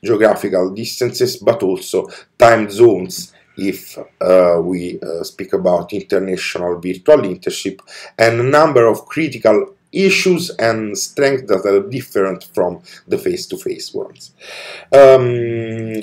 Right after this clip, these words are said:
we did a, uh, brief sh-, um, a brief, um, literature review on this topic, and, uh, there are some, uh,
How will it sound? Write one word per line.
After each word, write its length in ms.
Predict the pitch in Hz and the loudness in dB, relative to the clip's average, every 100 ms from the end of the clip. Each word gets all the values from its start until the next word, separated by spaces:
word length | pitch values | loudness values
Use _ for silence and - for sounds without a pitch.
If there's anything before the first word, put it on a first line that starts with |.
| - _ - | -12 _ -6
we 280 | 131 170 180 | 2 2 4
did 340 | 175 170 135 123 - | 0 0 -2 0 4
a, 320 | 117 110 - | 4 2 2
uh, 680 | 107 107 104 101 101 101 - _ _ _ _ - - 92 | 2 4 4 4 4 2 -2 _ _ _ _ -20 -20 -10
brief 240 | 117 123 120 | -4 -2 -4
sh-, 320 | - - - | -8 -8 -4
um, 480 | 101 104 101 101 98 | 0 2 0 0 -2
a 80 | 101 | 0
brief, 360 | 117 123 - _ - - - - | 2 0 -4 _ -20 -20 -6 4
um, 500 | 101 98 95 92 90 | 6 6 2 -6 -6
literature 680 | 92 104 - 123 104 110 104 | -4 -4 0 2 2 -2 -2
review 480 | 107 110 113 104 | -2 -4 -2 0
on 160 | 98 101 | 0 -2
this 300 | 127 - - | -6 -10 0
topic, 680 | 170 165 160 170 165 170 - - | 6 6 6 0 -8 -8 -6 -2
and, 420 | 104 101 101 104 | 0 0 0 -2
uh, 280 | 104 101 98 - - - | 2 2 2 -4 -14 0
there 220 | 113 107 | 4 6
are 100 | 104 | 4
some, 480 | - - 120 120 113 - _ - | 0 0 2 0 -6 -18 _ -8
uh, 380 | - 98 95 | -2 2 2